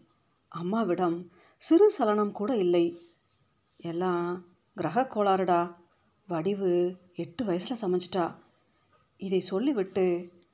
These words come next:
தான் சொல்வது எனக்கு புரிகிறதா என்பது போல ஒரு பார்வை பார்த்துவிட்டு, "பெரிய மனுஷியாயிட்டா" என விளக்கம் சொன்னாள்.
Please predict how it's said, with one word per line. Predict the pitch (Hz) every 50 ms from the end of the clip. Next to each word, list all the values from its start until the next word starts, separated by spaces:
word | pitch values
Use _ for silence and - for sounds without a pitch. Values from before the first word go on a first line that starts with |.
| _ _
தான் | - 226 202 185 175 180
சொல்வது | 180 220 226 294 320 320 302 277 226
எனக்கு | 208 190 175 175 180 185
புரிகிறதா | 175 - 220 269 285 269 233 208 190 190 175 175 185 180 -
என்பது | - 185 175 170 165 160 160
போல | 160 - 175 214 269 240
ஒரு | 190 175 175
பார்வை | 175 175 165 180 226 247 226
பார்த்துவிட்டு, | 233 - 170 165 - - 165 165 160 - 185 180 175 170 175 - - - _ _ _ _ _ _ _ _ _
"பெரிய | - 170 160 185 226 233
மனுஷியாயிட்டா" | 208 196 185 - 202 190 180 175 180 190 180 175 175 - - _ _ _ _ _ _ _ _ _ _ -
என | 190 185 170 170 165 165 175 180 185 190 - -
விளக்கம் | - 180 190 254 233 - 277 208
சொன்னாள். | 226 - 180 165 170 170 170 170 180 175